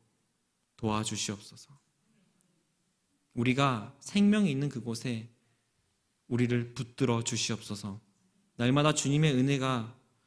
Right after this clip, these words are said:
있는 그곳에 우리가 있기를 소망합니다." 라고 날마다 구하시는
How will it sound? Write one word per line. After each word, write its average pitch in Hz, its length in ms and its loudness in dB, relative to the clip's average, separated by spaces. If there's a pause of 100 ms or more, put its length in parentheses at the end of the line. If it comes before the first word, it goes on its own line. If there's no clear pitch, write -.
(120)
있는 127 320 4
그곳에 123 640 -2 (240)
우리가 113 240 -2
있기를 104 340 -6
소망합니다." 107 760 -4 (440)
라고 120 200 0
날마다 120 720 0 (240)
구하시는 127 760 2